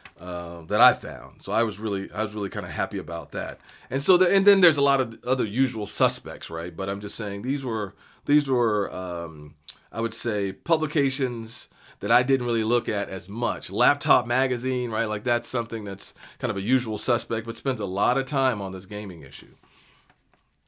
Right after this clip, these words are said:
Um, and then I would say the, maybe the, kind of the last thing on an informational level, uh, there's a lot of developer conferences. So almost any of these companies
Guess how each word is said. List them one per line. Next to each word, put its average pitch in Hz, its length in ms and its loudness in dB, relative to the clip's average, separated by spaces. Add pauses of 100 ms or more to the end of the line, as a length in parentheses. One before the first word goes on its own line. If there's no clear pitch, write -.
(1040)
Um, 113 480 -2
and 156 120 -4
then 220 140 4
I 180 80 2
would 170 100 0
say 165 240 4
the, 131 460 4
maybe 160 260 0
the, 135 200 0
kind 151 200 -2
of 110 60 -4
the 110 60 -2
last 131 360 4
thing 139 160 2
on 117 120 0
an 107 120 -6
informational 113 920 -4
level, 73 480 -10 (460)
uh, 101 420 -2 (120)
there's 151 280 2 (260)
a - 40 0
lot 269 160 4
of 208 100 -2
developer 147 500 2
conferences. 123 640 -2
So 143 340 4 (160)
almost 247 360 0
any 208 240 4
of 165 120 6
these 156 300 -2
companies 107 760 -4